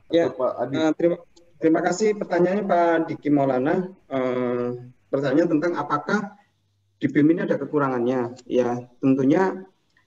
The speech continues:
Speaker 1: karena ini udah era four point oh, di mana, eh, kita sudah menggunakan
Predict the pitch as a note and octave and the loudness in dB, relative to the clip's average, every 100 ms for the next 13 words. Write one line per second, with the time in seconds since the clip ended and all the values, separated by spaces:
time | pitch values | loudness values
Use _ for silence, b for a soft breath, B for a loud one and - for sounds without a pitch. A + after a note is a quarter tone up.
0 | _ - C#3+ F3 F3+ F#3 F3+ - C#3+ D3 | _ -2 2 4 4 4 2 0 0 -2
1 | D#3 D3+ D3 D3 D#3 D3 B2+ A#2+ B2+ - | -2 -2 0 2 2 2 0 0 -4 -6
2 | A#2+ A2+ A2+ C3+ D#3 E3 C#3+ _ C3 B2+ | -4 -2 -2 -2 -2 -4 -10 _ -4 -2
3 | B2+ B2 B2 B2 B2 - _ _ _ _ | 0 0 -2 -2 -4 -10 _ _ _ _
4 | - C#3+ - E3+ C3 B2+ C3+ B2+ A#2+ A#2+ | -6 -4 -4 -2 -2 0 2 2 0 -2
5 | - E3 E3+ | -2 0 0